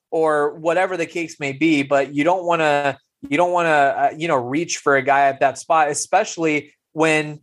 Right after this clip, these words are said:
you have been proven in the last five years that your draft work is paying off. Like, you, you know what you're doing. Then don't, I, I would say you shouldn't really need to diverge away from that.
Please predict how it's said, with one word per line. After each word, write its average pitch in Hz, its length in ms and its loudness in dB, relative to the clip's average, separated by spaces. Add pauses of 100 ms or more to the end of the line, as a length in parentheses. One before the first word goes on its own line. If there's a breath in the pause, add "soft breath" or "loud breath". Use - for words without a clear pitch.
(260)
you 156 280 -4
have 165 180 2
been 160 200 0
proven 156 640 0
in 143 160 -6
the 143 80 4
last 151 360 0
five 147 320 0
years 151 400 0
that 135 180 -4
your 160 200 2
draft 147 460 -2
work 127 340 0 (220)
is 131 160 -6
paying 143 400 -2
off. 123 320 2
Like, 127 320 0
you, 147 240 -2
you 151 260 -2
know 170 200 2
what 165 200 0
you're 139 120 -2
doing. 131 460 0 (280 soft breath)
Then 147 220 0
don't, 160 380 2
I, 143 220 2
I 170 160 2
would 160 160 4
say 147 180 2
you 139 160 0
shouldn't 143 300 -4
really 147 220 2
need 147 200 -4
to 135 240 2 (300)
diverge 139 460 0
away 139 300 2
from 131 260 -6
that. 120 320 2